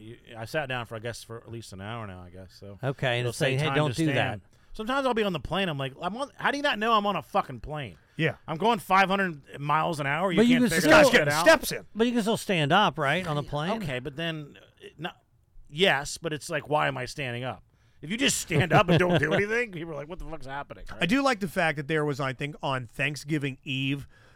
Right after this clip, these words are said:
Speaker 3: there was a video going around, and I guess you can at certain gyms, not Planet Fitness, that, that
Speaker 2: Mm.
Speaker 3: where I work out at, but there's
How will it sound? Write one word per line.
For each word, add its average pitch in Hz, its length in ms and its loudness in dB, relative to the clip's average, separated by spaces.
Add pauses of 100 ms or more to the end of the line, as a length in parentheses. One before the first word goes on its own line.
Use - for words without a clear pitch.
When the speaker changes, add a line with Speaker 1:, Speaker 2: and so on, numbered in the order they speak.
Speaker 3:
there 147 100 -2
was 131 100 0
a 127 40 -6
video 147 240 0
going 151 200 0
around, 151 260 0
and 131 60 -2
I 120 40 -4
guess 143 300 -2
you 160 240 -4
can 190 340 -4
at 123 100 -8
certain 147 300 -6
gyms, 135 440 -4
not 156 200 -2 (160)
Planet 143 320 -6
Fitness, 123 320 -4
that, 117 200 -8
that 117 200 -8
Speaker 2:
Mm. 156 100 -14
Speaker 3:
where 135 140 -4
I 127 120 0
work 120 220 -8
out 117 140 -4
at, 110 100 -6
but 117 120 -10
there's 127 220 -8